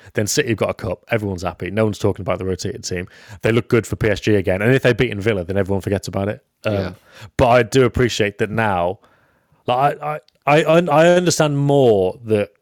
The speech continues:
Speaker 1: fans are a bit more worried about where it's going. But I'm still seeing stuff on the Q and A and on Twitter about the league.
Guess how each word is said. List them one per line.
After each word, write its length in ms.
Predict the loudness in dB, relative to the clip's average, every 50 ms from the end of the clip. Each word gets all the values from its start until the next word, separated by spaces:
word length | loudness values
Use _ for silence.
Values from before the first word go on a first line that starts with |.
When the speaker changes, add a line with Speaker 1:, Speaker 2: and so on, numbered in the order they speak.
| _ _ -16
Speaker 1:
fans 400 | -2 0 0 0 0 -2 -4 0
are 100 | 2 2
a 60 | 2
bit 360 | 2 2 -2 -2 -2 -2 _
more 320 | -8 -4 0 2 2 2 0
worried 460 | 0 0 0 0 2 0 -2 -4 -6
about 300 | -10 -8 -6 -4 -4 -2
where 160 | 0 0 -2 -2
it's 140 | -2 -4
going. 280 | -4 -2 -2 -2 -2 -2
But 100 | -2 0
I'm 120 | 0 0
still 220 | 0 0 0 0 0
seeing 240 | 2 0 -2 -2 0
stuff 220 | -4 -6 -4 -4
on 60 | -6
the 60 | -8
Q 180 | -6 -4 -4 -4
and 100 | -2 -2
A 240 | -4 -6 -6 -8 -10 -14 -20 -20 -20 -20 -20 _ _
and 100 | -2 -2
on 100 | -2 -2
Twitter 320 | -4 -4 -4 -2 0 0
about 240 | 0 0 0 -2 0
the 80 | -2 0
league. 400 | 0 0 0 -2 -4 -6 -10